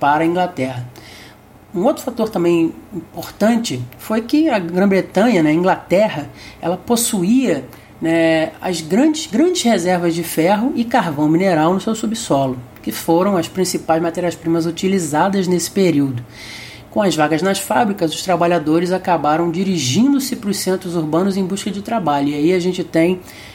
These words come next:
né, a mudança do padrão, né, de ocu-, de ocupação do território, né? A gente muda lá, a co-, a situação muda. É, ao invés de concentrar a maior parte da população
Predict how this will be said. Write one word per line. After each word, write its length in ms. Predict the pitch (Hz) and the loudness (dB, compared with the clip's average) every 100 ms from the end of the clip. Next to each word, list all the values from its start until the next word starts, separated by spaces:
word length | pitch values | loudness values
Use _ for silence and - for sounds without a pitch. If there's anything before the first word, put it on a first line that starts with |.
| - - | -10 0
né, 340 | 156 165 165 | 2 4 2
a 360 | 165 170 170 175 | 2 2 4 2
mudança 560 | 208 185 151 269 302 226 | 0 0 2 2 2 0
do 120 | 202 | 0
padrão, 640 | 196 170 151 196 214 127 - - - - | 0 2 2 2 2 -2 -8 -20 -20 -6
né, 760 | 151 160 160 156 156 151 143 - - | -2 0 0 0 -2 -4 -6 -10 -12
de 140 | 151 180 | -2 -2
ocu-, 240 | 185 208 - | -2 -4 -4
de 120 | 190 | -4
ocupação 840 | 202 240 226 196 - 202 233 254 254 - - - - | -2 0 0 2 2 2 2 2 -4 -12 -20 -20 -8
do 100 | 202 | -4
território, 720 | 214 214 214 170 156 151 143 | 2 2 2 2 4 4 2
né? 320 | 139 131 123 - - - - | 0 0 -4 -10 -20 -20 -16
A 60 | 131 | -4
gente 300 | 151 151 - - | -4 -4 -12 -10
muda 560 | 147 170 240 - 139 | -2 2 2 2 -4
lá, 340 | 151 170 147 - - | 0 0 0 -6 -16
a 60 | - | -16
co-, 200 | - 175 | -10 -6
a 80 | 151 | -6
situação 500 | - 180 160 196 214 | -4 -2 -2 -2 0
muda. 420 | 208 208 139 127 - - - - - - | 2 2 0 -6 -10 -20 -20 -20 -18 -10
É, 360 | 147 147 139 - - | -4 -4 -4 -8 -6
ao 140 | 160 | -2
invés 320 | 160 185 233 | 0 2 2
de 60 | 226 | 2
concentrar 640 | 233 233 - 226 202 190 | 2 0 2 2 2 0
a 20 | |
maior 120 | 185 190 | 2 0
parte 160 | 180 | 0
da 20 | |
população 640 | 180 175 175 165 - 160 | 0 0 0 0 2 0